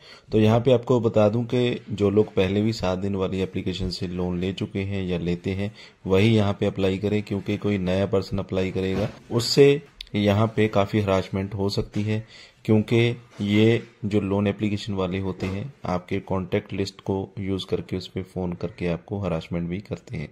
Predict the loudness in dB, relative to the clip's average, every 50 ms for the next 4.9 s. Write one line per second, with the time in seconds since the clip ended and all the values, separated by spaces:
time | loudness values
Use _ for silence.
0 | _ _ 4 4 6 6 6 6 6 6 4 2 4 4 2 2 2 0 0 0
1 | 0 -2 -4 -4 -2 0 0 0 2 2 2 4 6 6 6 6 4 2 2 2
2 | 2 2 2 -2 0 0 0 0 -2 -4 -4 -4 -6 -6 -6 -4 -4 -6 -6 -4
3 | -6 -6 -4 -4 -2 -2 -2 -2 -2 -4 -4 -4 -4 -4 -2 -2 -2 0 -2 -2
4 | -2 -2 -2 -2 -2 -2 -4 -4 -4 -4 -8 -8 -8 -8 -8 -8 -8 -10